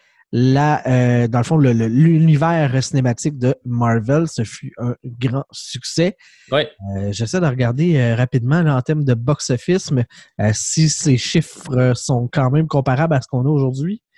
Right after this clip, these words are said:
Speaker 2: Euh, ça a cent quarante millions de budget, cinq cent quatre-vingt-cinq point deux millions de box-office.
Speaker 1: Tu sais, dire qu'aujourd'hui,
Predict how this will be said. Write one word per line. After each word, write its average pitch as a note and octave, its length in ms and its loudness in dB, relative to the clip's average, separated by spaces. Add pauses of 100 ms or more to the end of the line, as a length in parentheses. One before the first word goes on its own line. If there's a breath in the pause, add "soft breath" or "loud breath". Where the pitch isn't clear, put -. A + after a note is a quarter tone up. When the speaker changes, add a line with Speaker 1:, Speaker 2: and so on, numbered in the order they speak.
(160)
Speaker 2:
Euh, A#2+ 640 2
ça A#2 300 0
a - 20 0
cent D#3+ 220 0
quarante D#3+ 280 2
millions D3+ 300 2
de C#3+ 40 -4
budget, C#3 360 0
cinq C#3 320 -2
cent D#3 160 -2
quatre-vingt-cinq B2+ 760 -2
point B2 220 0
deux B2 160 0
millions A#2+ 460 0
de A2 160 0 (180)
box-office. A2+ 800 -4 (340 soft breath)
Speaker 1:
Tu G3 120 2
sais, - 180 -2
dire C#3+ 500 2
qu'aujourd'hui, E3+ 840 2